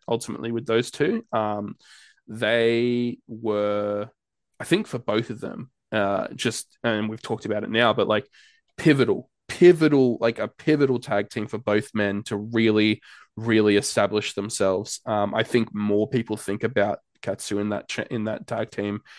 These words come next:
than they do with Masa. I think also this tag team has just been f-, not by everyone, but I think by a vast majority of people coming in either don't know about it or don't care. So, 'cause they look at Go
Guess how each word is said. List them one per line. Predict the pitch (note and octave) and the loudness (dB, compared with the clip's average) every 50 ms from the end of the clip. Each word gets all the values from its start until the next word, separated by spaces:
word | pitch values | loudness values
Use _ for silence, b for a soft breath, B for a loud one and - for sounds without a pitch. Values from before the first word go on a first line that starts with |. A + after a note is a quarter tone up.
| B B B B | B B B B
than | G2+ G#2 | -4 -2
they | G2 G2 | 0 0
do | G2+ G#2 G2+ | 0 0 -2
with | A#3+ - | -4 -2
Masa. | A2 G#2+ A2 B2+ C#3 - E3+ G#3 A#3+ - B B B B B | 0 0 0 2 4 4 4 4 4 2 B B B B B
I | A2+ E3 | 4 6
think | C4+ B3+ | 6 6
also | E3+ E3+ - - D#3 | 4 4 2 2 0
this | C#3+ C3 - | 0 0 0
tag | - C3 A#2+ A#2+ | 2 4 4 4
team | - B2+ A2+ G2+ | 2 0 -2 -2
has | G2 | -4
just | - A2 G#2+ - | -6 -8 -6 -2
been | - G#2 G2+ G2 - _ _ _ _ _ - - | -2 -2 -2 -2 -8 _ _ _ _ _ -18 -16
f-, | D#3+ - - - - | -16 -12 -8 -6 0
not | D#3 F#3 G#3+ F#3 - C3 | 4 6 4 4 4 4
by | C3 A#2 A#2 | 4 6 6
everyone, | C3 D#3+ E3+ B2+ G#2+ G#2 G#2 A#2 D3+ | 6 6 6 4 2 2 2 0 0
but | - A#2+ A#2 | 2 4 4
I | A#2+ | 4
think | A#2 - B2+ A#2+ | 4 2 -2 0
by | A#2+ A#2 A2 | 2 2 2
a | G#2+ G#2 | 2 0
vast | A#2 B2 B2 B2 B2+ B2 B2 - | -2 0 2 4 4 4 2 -2
majority | A#2+ A2+ - - G#2+ G#2+ G#2+ G#2+ | -10 -10 -6 -4 -2 -2 -2 -2
of | G#2+ - - | -4 -6 -6
people | A#2 A2 G#2 G2+ | -6 -6 -6 -8
coming | - - A2 G#2+ G#2+ G#2+ | -6 -4 -2 0 0 0
in | G#2+ G#2 G2+ G2+ _ _ _ _ _ _ _ _ - | 0 -2 -2 -4 _ _ _ _ _ _ _ _ 0
either | - G#2 G2+ G2+ F#2+ F2 - - _ | 2 2 4 4 2 0 -2 -6 _
don't | - B2 C#3 - | 2 4 4 4
know | A#2 A#2 B2 B2 | 4 4 6 4
about | G#2+ F#2 G2+ G2+ G#2+ B2+ | 4 4 2 2 4 2
it | C3+ C3+ - - | 2 0 0 -2
or | G#2+ G#2+ G#2+ G#2 G2+ G2+ | 0 0 2 2 0 -2
don't | A2 A#2+ - B2+ A#2 A2+ - | -4 -4 -2 -2 -2 -2 -4
care. | - B2+ A2 G2 F#2+ - - _ _ - | -6 -4 -4 -4 -4 -6 -8 _ _ -14
So, | - - - A2 G2 G2 F#2+ G2 b b b b b b b | -6 -2 0 0 0 0 -2 -4 b b b b b b b
'cause | B2+ A#2 | -2 0
they | A#2+ G#2+ | 2 2
look | A2+ A#2 - | 2 2 0
at | A#2+ B2 - | -2 0 4
Go | B2+ B2+ A#2+ G#2+ G#2 G#2 A#2+ C3+ - | 6 6 6 6 6 4 2 2 -2